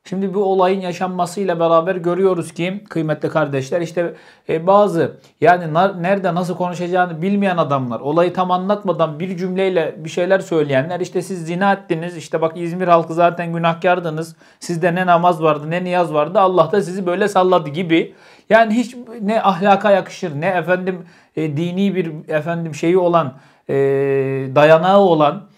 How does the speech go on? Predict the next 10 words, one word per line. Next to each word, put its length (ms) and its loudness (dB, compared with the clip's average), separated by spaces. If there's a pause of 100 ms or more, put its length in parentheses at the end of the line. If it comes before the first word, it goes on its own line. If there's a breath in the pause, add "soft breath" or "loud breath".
(300 soft breath)
hiçbir 260 -4
şekilde 460 0
efendim, 640 -2
e, 220 -6
delilsiz 500 0
bir 40 -10
şekilde 360 -4
yani 300 0
diyelim 400 -2
konuştular. 580 0